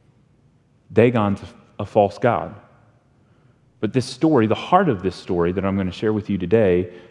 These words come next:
is about a false god, an idol, a, an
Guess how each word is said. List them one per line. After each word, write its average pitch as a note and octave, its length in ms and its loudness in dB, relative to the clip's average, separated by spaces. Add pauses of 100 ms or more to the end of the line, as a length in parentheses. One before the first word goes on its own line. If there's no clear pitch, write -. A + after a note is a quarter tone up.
(160)
is G#2+ 120 2
about G#2 600 4
a F#2+ 60 -8
false - 340 2
god, F2+ 400 0
an F#2 100 -4 (100)
idol, G2+ 540 2 (640)
a, G2 120 0 (360)
an G2 100 -4